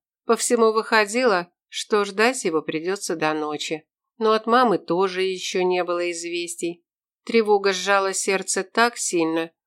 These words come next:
что Тера задержала дыхание. Шум становился всё ближе.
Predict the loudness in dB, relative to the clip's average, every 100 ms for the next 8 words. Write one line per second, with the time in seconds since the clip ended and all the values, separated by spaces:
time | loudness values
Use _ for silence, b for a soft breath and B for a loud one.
0 | _ -10 -2 0 2 2 4 2 0 -2
1 | 0 -2 0 -2 -4 -4 -2 -2 -2 -6
2 | -8 _ _ _ _ _ _ _ _ -6
3 | 0 2 2 0 0 0 -2 -4 -4 -4
4 | -4 -4 -2 -2 -2 -4 -8